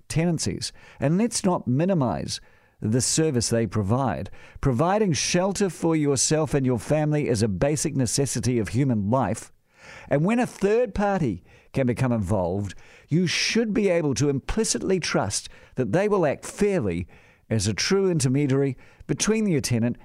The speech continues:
between the landlord. You know, the whole question about this issue is not whether we should do this,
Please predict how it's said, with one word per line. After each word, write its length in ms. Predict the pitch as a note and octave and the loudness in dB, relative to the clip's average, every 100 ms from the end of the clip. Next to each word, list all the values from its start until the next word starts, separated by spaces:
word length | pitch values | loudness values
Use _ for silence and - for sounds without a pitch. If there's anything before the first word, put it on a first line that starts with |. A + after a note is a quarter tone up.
| - | -4
between 560 | - - G3 F3 E3 - _ _ | -4 0 0 2 0 -2 _ _
the 180 | G#2+ A2+ | -2 0
landlord. 760 | G2+ G#2 G#2 F#2 G2+ D#2+ F2 D#2 - - _ | 0 0 0 0 -2 -2 -6 -8 -14 -20 _
You 60 | E3+ | -4
know, 140 | F3+ F3 - - - | -4 -6 -14 -12 -2
the 80 | |
whole 160 | E3+ B3+ | 0 0
question 320 | - F3+ - | 0 -2 0
about 200 | A#2+ A2 | 0 0
this 140 | B2 A2 | 0 0
issue 240 | A#2+ A#2+ | 0 0
is 100 | G2+ | 0
not 200 | C#3+ C3+ | 0 0
whether 180 | C#3 B2+ | 0 0
we 100 | A2 | 0
should 220 | G2+ F#2+ | -2 0
do 160 | B2+ A#3 | 0 0
this, 340 | D3+ G#3 - | -2 -4 -10